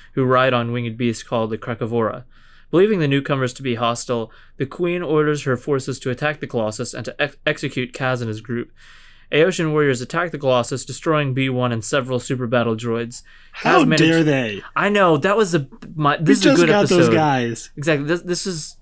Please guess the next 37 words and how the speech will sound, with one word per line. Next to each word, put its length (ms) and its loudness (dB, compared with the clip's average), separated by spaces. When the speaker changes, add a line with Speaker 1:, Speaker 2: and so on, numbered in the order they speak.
Speaker 1:
this 100 2
is 40 -2
a 60 4
good 200 4
episode 340 2
overall, 280 4
but 180 0
I 180 4
was 240 2
really 420 4
<laughs> 20 6
upset 500 0
when 100 2
they 120 2
killed 220 4
him. 60 0
Like, 200 -2
the, 220 4
you 240 4
just, 320 0
you 380 6
had 340 2
a 80 4
golden 500 4
opportunity 1040 4
for 160 0
long-running 640 4
humor 340 0
for 160 -2
the 100 4
rest 300 0
of 80 -8
the 100 -2
season, 520 0
and 220 -2
you 300 -2
just 260 -4